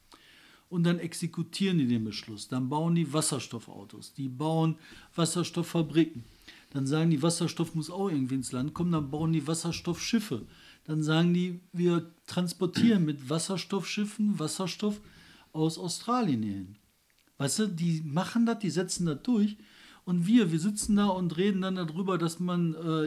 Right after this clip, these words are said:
irgendwie so ein Windrad, was weiß ich, fünfzig Meter neben dem Haus oder fünftausend Meter neben dem Haus bauen kann.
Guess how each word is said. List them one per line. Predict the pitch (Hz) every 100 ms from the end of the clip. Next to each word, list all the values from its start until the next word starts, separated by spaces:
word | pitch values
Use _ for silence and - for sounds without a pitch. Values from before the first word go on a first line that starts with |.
| 156
irgendwie | 185 185 151 160
so | 151
ein | 123 98
Windrad, | 156 262 - 107 110 - _ _ 196 175 156 170 165
was | 127 147 156
weiß | 135
ich, | 208 -
fünfzig | - 185 - 131
Meter | 165 180 185
neben | 156 165
dem |
Haus | 151 202
oder | 160 147
fünftausend | 190 202 156 151 160
Meter | 175 185
neben | 160 156
dem | 147
Haus | 254 -
bauen | 113 104
kann. | 104 107